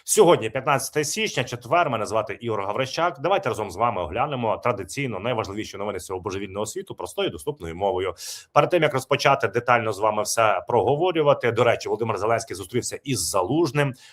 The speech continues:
викликав його до себе в офіс президента, дуже цікаво. Давайте попрошу вас, е, підписатися на цей YouTube канал, поставити ваші лайки.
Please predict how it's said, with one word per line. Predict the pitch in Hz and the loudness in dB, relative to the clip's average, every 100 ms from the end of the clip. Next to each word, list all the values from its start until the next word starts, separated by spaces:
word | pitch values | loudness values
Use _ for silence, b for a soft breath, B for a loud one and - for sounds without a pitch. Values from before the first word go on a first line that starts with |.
| B | B
викликав | 92 123 107 117 104 | 0 0 2 0 2
його | 98 110 | 0 0
до | 104 | 0
себе | - 107 98 | -2 -2 0
в | 107 | 0
офіс | 101 - | -2 -8
президента, | 101 95 110 - 101 | -6 0 -2 -2 -8
дуже | 92 98 95 | -6 -8 -8
цікаво. | 101 - 101 95 92 _ B B B B - | -6 2 2 2 -2 _ B B B B 2
Давайте | 123 160 151 | 4 4 4
попрошу | 120 120 117 113 | 0 0 -2 2
вас, | 131 135 127 - | 4 4 2 0
е, | 120 107 104 101 - | 2 2 2 0 -4
підписатися | 147 165 135 101 104 | 0 4 6 4 0
на | |
цей | 87 104 | -4 -4
YouTube | - - | -6 -4
канал, | 196 226 220 | 2 4 4
поставити | 156 - 151 135 127 123 | 2 0 2 2 2 2
ваші | 120 117 123 | 2 0 -2
лайки. | 117 175 180 - 135 | -2 0 -2 -4 -6